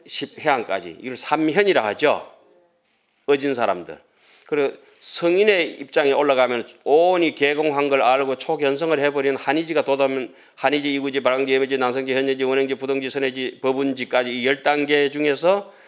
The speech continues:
한의지 제일 번만 딱 끄는 사람들 누구예요? 십지 초지 보살 아닙니까? 그쵸? 여기서부터는 뭐라 하죠? 현인을 안 하고 성인이라고 하죠. 그죠? 이 성인을 뭉쳐서 십 분의 십의 성인이 완성된 사람을 등각이라 하고,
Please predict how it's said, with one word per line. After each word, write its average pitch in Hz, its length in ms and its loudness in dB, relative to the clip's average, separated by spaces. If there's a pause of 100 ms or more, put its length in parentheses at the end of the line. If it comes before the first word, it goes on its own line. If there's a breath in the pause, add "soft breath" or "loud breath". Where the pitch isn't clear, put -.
(160 loud breath)
한의지 180 680 0
제일 165 400 2
번만 202 320 2
딱 - 180 -6
끄는 190 220 0
사람들 143 380 0
누구예요? 127 420 0 (800 soft breath)
십지 - 580 -4
초지 165 280 0
보살 135 280 2
아닙니까? 107 580 0
그쵸? 151 480 -2 (640 soft breath)
여기서부터는 139 640 0
뭐라 107 180 0
하죠? 110 400 -6
현인을 147 440 -2
안 113 120 2
하고 151 380 -2 (140)
성인이라고 143 800 0
하죠. 92 260 -4
그죠? 156 340 0 (340 loud breath)
이 160 120 -4
성인을 190 840 2 (400 soft breath)
뭉쳐서 160 720 2
십 - 240 -8
분의 180 220 2
십의 170 300 0
성인이 156 460 0
완성된 135 640 2
사람을 135 480 0
등각이라 131 640 0
하고, 82 220 -12